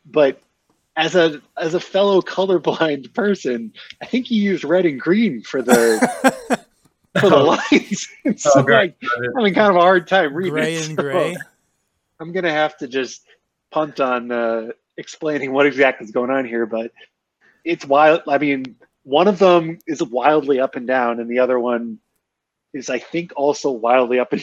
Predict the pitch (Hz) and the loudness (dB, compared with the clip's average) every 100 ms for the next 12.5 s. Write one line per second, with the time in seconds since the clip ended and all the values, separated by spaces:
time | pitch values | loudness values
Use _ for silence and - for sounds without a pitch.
0 | - - - - - - - - - - | -4 -4 0 0 -2 -6 -6 -10 -12 -8
1 | - 622 466 _ - - _ _ - 190 | -8 -8 -16 _ -18 -18 _ _ -8 -4
2 | 165 160 151 147 147 147 156 151 143 156 | -2 0 -2 -4 -10 -12 -10 -10 -10 -14
3 | 143 139 123 113 98 - 101 101 104 - | -12 -14 -14 -18 -20 -20 -20 -20 -20 -20
4 | 120 110 107 104 104 104 113 - - _ | -20 -16 -16 -18 -20 -20 -20 -20 -20 _
5 | 151 156 147 151 143 - 202 202 190 185 | 2 4 6 4 2 2 2 6 6 6
6 | 214 214 196 185 170 160 147 139 113 113 | 4 4 4 4 2 2 2 2 0 -2
7 | 131 143 - - - - 151 156 - - | 0 0 -2 -12 -18 -4 -2 -2 -6 -2
8 | 147 143 147 143 147 135 117 123 113 113 | 0 2 -2 0 0 2 0 -2 -2 -2
9 | 107 110 107 131 127 120 117 110 110 _ | 0 -2 -6 -2 0 2 2 2 -2 _
10 | _ _ _ _ _ _ _ 123 135 151 | _ _ _ _ _ _ _ -2 0 0
11 | - - - _ _ _ _ _ _ 147 | -4 -12 -16 _ _ _ _ _ _ 0
12 | 143 131 123 120 - | 2 4 2 -2 -8